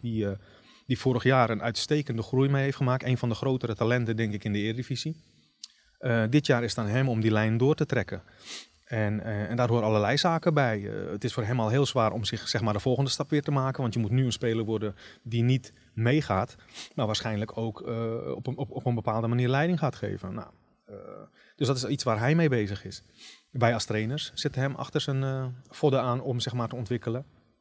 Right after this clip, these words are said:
Dus het is ook logisch dat die supporters meer van, van hem gaan eisen. Nou ja,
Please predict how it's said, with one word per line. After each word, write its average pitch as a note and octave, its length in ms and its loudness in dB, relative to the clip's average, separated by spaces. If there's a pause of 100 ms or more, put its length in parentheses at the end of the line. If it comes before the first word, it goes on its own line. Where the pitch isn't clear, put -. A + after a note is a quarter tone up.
(140)
Dus D3+ 120 2
het - 80 0
is B2 100 0
ook B2+ 100 2
logisch B2+ 280 2
dat A#2 100 0
die - 100 -10
supporters - 400 2
meer D#3+ 240 4
van, B2+ 320 -2
van A#2+ 200 -4
hem A#2 160 -2
gaan G#2+ 200 -2
eisen. F#2 440 -6
Nou F#2+ 160 -12
ja, D#2+ 120 -12